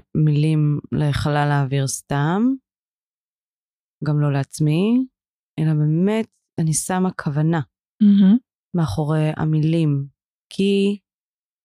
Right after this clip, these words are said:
Speaker 1: אם אני רוצה לשנות את ה-, את זה שהמילים איבדו מהמשמעות שלהם,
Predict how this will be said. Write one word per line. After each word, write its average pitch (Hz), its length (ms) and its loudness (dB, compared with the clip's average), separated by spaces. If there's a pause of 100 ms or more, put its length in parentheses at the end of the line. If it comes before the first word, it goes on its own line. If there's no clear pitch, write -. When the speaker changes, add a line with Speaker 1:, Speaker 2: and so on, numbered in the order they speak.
(120)
Speaker 1:
אם 160 80 0
אני 160 100 0
רוצה 165 340 -2
לשנות 175 640 -2
את - 160 -6
ה-, 147 720 0 (140)
את 147 80 -6
זה 160 120 -2
שהמילים 151 680 -2
איבדו 165 260 -2
מהמשמעות 165 600 -2
שלהם, 180 640 -2